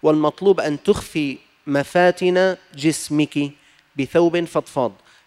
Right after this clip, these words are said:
لا يعد اللباس ساتراً حتى يستر اللون والحجم. بالتالي البلوزة الرقيقة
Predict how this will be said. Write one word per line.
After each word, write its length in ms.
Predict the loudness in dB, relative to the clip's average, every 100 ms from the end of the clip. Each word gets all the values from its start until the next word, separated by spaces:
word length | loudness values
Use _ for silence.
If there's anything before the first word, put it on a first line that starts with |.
| -4
لا 180 | 2 4
يعد 460 | 4 2 0 0
اللباس 560 | -2 0 2 2 0 -4
ساتراً 580 | 0 0 0 -2 -4 -4
حتى 400 | -6 -6 -2 0
يستر 480 | 0 -4 -6 -4 -2
اللون 600 | -2 0 2 2 2 0 _ _ -4
والحجم. 640 | -2 -2 -8 -6 -6 -8 -10 _ _ _
بالتالي 420 | -10 0 2 4
البلوزة 500 | 4 2 2 4 4
الرقيقة 680 | 4 2 0 0 0 0 -2